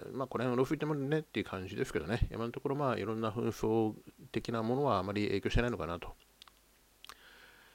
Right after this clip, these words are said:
えー、いう動きを、がね、えー、続いております。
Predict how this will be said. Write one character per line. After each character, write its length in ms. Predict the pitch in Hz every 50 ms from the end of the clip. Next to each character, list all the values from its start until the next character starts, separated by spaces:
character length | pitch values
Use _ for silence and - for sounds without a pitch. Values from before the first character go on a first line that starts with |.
| _ - -
え 100 | 110 101
ー、 40 | 101
い 300 | 101 101 101 101 101 95
う 40 | -
動 160 | - 107 110
き 160 | - - 135
を、 180 | 110 98 - - _ -
が 100 | - -
ね、 120 | 107 120 120 - -
え 220 | 95 90 90 92 95
ー、 40 |
続 140 | - - 98
い 60 | 95
て 160 | 90 - 110 117
お 80 | 101
り 80 | 87 90
ま 140 | 87 87 -
す。 160 | - -